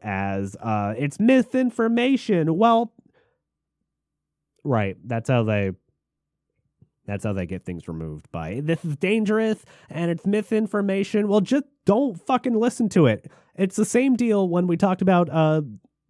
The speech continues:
the Joe Rogan controversy a couple weeks ago. Like, if you disagree with them, just don't fucking listen to him. It's clear that some people agree with him, so they're going to listen to him. And even people that don't disagree, or that don't agree with him, I imagine, are also listening to him. So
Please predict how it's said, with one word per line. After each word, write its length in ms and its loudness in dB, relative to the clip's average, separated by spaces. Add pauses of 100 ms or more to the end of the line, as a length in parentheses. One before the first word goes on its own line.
(140)
the 120 -2
Joe 220 4
Rogan 320 2
controversy 640 0
a 40 0
couple 260 0
weeks 220 -2
ago. 280 -4 (260)
Like, 140 0
if 100 0
you 80 2
disagree 420 0
with 140 0
them, 220 0
just 180 -2 (220)
don't 260 0
fucking 260 0
listen 300 -4
to 140 0
him. 100 -2
It's 140 -4
clear 400 -2 (260)
that 140 -2 (240)
some 180 0
people 280 0
agree 200 0
with 160 0
him, 340 0
so 360 0
they're 180 0
going 280 -2
to 80 -2
listen 280 -4
to 160 -2
him. 140 -6 (220)
And 140 -2
even 200 0
people 220 2
that 100 2
don't 220 2
disagree, 440 -2
or 220 0
that 180 0
don't 220 0
agree 240 2
with 120 0
him, 240 0
I 140 -2
imagine, 420 -4
are 220 -6
also 360 -6
listening 400 -10
to 180 -10
him. 220 -16
So 340 -2